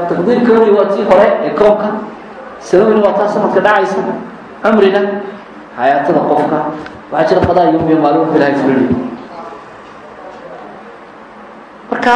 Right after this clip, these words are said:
Rabbi subxaanahu wa tacaala qofkan ajal buu u dhigay, risqna wuu siiyey. Markii la dilay, ajashiisii baa la soo gaabiyey.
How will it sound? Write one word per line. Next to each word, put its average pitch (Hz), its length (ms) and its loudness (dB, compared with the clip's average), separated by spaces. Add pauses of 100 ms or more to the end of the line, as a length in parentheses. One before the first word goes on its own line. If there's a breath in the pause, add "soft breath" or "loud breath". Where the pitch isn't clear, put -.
Rabbi 233 200 2
subxaanahu 220 640 4
wa 180 80 2
tacaala 208 500 2 (2250)
qofkan 240 420 4
ajal 240 320 4
buu 208 160 4
u 208 80 4
dhigay, 143 400 2
risqna 185 400 0
wuu 156 160 4
siiyey. 131 360 0 (800)
Markii 233 280 4
la 190 140 4
dilay, 190 240 4
ajashiisii 202 480 2
baa 196 120 6
la 180 120 4
soo 190 180 2
gaabiyey. 127 380 0